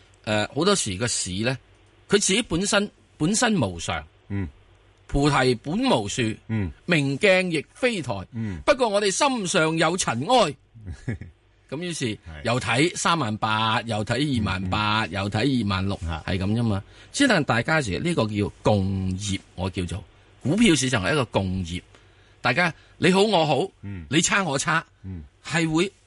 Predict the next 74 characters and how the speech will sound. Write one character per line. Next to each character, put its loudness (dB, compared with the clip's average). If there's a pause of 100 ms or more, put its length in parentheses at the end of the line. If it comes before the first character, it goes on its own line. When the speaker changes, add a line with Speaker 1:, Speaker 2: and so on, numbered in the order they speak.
(540)
Speaker 1:
overshoot 2
嘅。 -8 (220)
Speaker 2:
嗯。 -10 (120)
Speaker 1:
好 -2
多 2
嘢 2
會 0
即 -4
係 -4
經 -2
常 -6
係 -
超 4
突 -2 (220)
嘅。 -10 (400)
Speaker 2:
嗯。 -14 (200)
Speaker 1:
好 4
嘅 4
時 -4 (160)
候， 2
好， 0
好， 2
好， 0
好， -8 (220)
好 0
到 -2
你 2
唔 -4
信； 0 (220)
衰 2
嘅 2
時 -2
候 -4
會 -4 (120)
衰， 0
衰， 2
衰， 2
衰， 0
衰， 2 (160)
衰 0
到 4
你 4
又 2
唔 -4
信。 -2 (420)
噉 2
我 0
哋 -4
作 -2
為 -4
咗 -10
個 -2
人 -2 (140)
嘅 -4
持 -10
平 -10
嘅 -8
話， -6
我 -2
自 -4
己 0
覺 -6
得 -8 (420)
恒 -2
生 0
指 -6
數 0
應 2
該 0
喺 -2
二 -2
萬 -4
八 -4
呢， -4